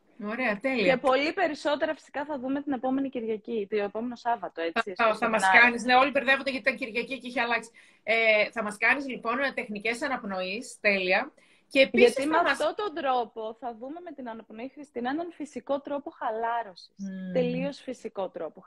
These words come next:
Speaker 1: Για να
Speaker 2: χαλάρωσης.
Speaker 1: χαλαρώσουμε, να μπούμε να ξεκινήσουμε το
Speaker 2: Ακριβώς.
Speaker 1: σεμινάριο που μετά θα
Speaker 2: Μμμ.
Speaker 1: μιλήσουμε για αυτοπεποίθηση, έτσι.
Speaker 2: Ακριβώς.
Speaker 1: Εμ, επίσης, θα μας κα-, θα μας μιλήσει και για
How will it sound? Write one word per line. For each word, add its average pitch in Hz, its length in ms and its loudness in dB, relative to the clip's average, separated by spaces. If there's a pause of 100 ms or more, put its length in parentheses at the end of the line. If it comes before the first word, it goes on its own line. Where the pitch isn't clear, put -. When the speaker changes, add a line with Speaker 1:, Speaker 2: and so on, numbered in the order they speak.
Speaker 1:
Για 233 180 4
να 240 120 6
Speaker 2:
χαλάρωσης. 233 240 6
Speaker 1:
χαλαρώσουμε, 277 440 2
να 269 120 -4
μπούμε 277 200 -4
να 294 100 -2
ξεκινήσουμε 262 720 -8
το 262 120 -8
Speaker 2:
Ακριβώς. 240 300 6
Speaker 1:
σεμινάριο 214 560 6
που 240 260 -10 (260)
μετά 247 320 4
θα 277 100 2
Speaker 2:
Μμμ. 254 80 0
Speaker 1:
μιλήσουμε 247 340 -4
για 269 200 2
αυτοπεποίθηση, 247 1200 -4
έτσι. 226 520 -6 (440)
Speaker 2:
Ακριβώς. 247 520 0 (280)
Speaker 1:
Εμ, 202 60 -14 (240)
επίσης, 269 840 -4 (180)
θα 240 340 4
μας 233 200 -2
κα-, 262 300 6
θα 254 100 -6
μας 233 160 -10
μιλήσει 262 380 -8
και 415 100 -8
για 330 180 -2